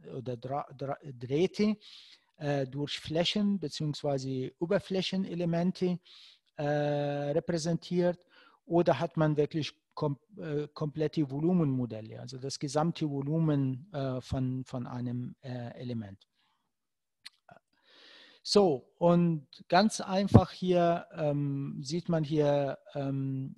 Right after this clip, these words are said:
äh, eine ganz vereinfachte Darstellung, zum Beispiel von dem Modell von ama drei. Das ist so ein, das ist ama drei, das ist ein Modell, ein,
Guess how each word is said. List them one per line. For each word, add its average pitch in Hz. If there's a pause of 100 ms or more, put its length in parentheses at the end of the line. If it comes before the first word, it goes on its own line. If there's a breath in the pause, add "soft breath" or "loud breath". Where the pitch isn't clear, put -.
(100)
äh, -
eine 135
ganz 175
vereinfachte 156
Darstellung, 160
zum 147
Beispiel 143
von 139
dem 135
Modell 139
von 131
ama 131
drei. 139
Das 151
ist -
so 135
ein, 123
das 135
ist -
ama 135
drei, 135
das 156
ist -
ein 131
Modell, 131
ein, 127